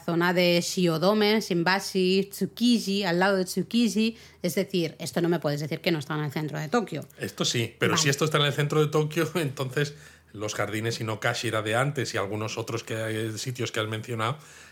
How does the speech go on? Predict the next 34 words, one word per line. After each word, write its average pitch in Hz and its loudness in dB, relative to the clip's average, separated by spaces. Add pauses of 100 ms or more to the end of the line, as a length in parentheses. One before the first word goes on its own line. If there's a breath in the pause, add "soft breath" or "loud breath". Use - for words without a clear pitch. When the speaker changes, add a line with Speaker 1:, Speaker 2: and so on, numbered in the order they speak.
(100)
Speaker 2:
no 98 -6
puedes 139 0
decir 104 -6
que 113 -6
están 98 -4
en 95 -6
el 90 -8
centro. 165 2
Speaker 1:
Sí, 208 4
porque 233 0
Tokio 202 4
tiene 202 4
un 202 6
centro 190 2
muy 208 4
grande, 147 0
¿vale? 185 -2 (200 loud breath)
Speaker 2:
Ok. - -10
Speaker 1:
Eh, 202 6
bueno, 170 2
pues 196 4
lo 214 6
que 214 4
os 202 6
decía, 190 4
estos 220 2
jardines 240 2
están 214 2
preciosos 185 2
en 185 2
cualquier 180 0
época 175 -2
del 143 -4
año. 147 -4